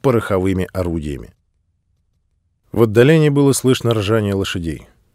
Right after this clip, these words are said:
Французские рыцари выкрикивали оскорбления в адрес противника,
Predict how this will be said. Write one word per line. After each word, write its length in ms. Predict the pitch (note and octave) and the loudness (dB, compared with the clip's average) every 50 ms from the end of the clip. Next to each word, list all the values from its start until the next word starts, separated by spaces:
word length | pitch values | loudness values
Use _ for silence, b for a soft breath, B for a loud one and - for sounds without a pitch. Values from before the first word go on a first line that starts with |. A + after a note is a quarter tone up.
| _ _ _ _ | _ _ _ _
Французские 640 | - G#2 G#2+ G#2 - C#3 C3 - - - A#2 A#2 | -4 -2 -2 -2 0 -2 -2 -2 0 0 2 2
рыцари 320 | A2+ G2 - - A#2+ A#2 | 2 2 0 2 2 2
выкрикивали 540 | A2+ A#2+ A2+ - A#2 B2 - - A#2 A2+ G#2+ | 2 2 0 -2 -2 -4 -4 -2 -2 0 0
оскорбления 680 | G#2 G2 - - A2 G#2 F#2 G#2+ A#2+ A#2+ G#2+ G#2+ G#2+ G2+ | 0 -2 -2 -4 -4 -2 0 0 0 0 0 0 -2 -2
в 80 | G2+ | 0
адрес 240 | G#2+ G#2 G#2 G#2 - | -2 -2 -2 -4 -8
противника, 720 | - G2+ G2 F2+ - A2+ G#2+ G2+ F2+ D#2 - - - - | -6 -6 -6 -4 -4 -4 -4 -4 -4 -6 -8 -12 -18 -20